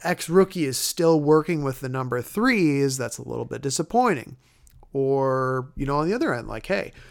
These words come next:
so-and-so has worked their way from threes up to the twos. X other guy w-, started with the twos, now he's with the threes.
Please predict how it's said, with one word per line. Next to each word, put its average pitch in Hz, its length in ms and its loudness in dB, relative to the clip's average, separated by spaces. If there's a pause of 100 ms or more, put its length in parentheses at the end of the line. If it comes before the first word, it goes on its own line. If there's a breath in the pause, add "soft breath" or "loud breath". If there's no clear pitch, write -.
(240 soft breath)
so-and-so 156 1000 0
has 123 680 -2
worked 139 340 2
their 151 160 6
way 131 280 2
from 135 220 -6
threes 127 840 -6
up 120 220 -10
to 156 80 -4
the 180 120 0
twos. - 720 0 (680 soft breath)
X 147 260 -4
other 220 240 6
guy 127 300 2
w-, 135 160 0
started 160 460 2
with 151 160 2
the 139 80 0
twos, 165 440 4
now 113 220 -6
he's 131 220 -6
with 147 200 -2
the 165 120 -6
threes. 208 580 -2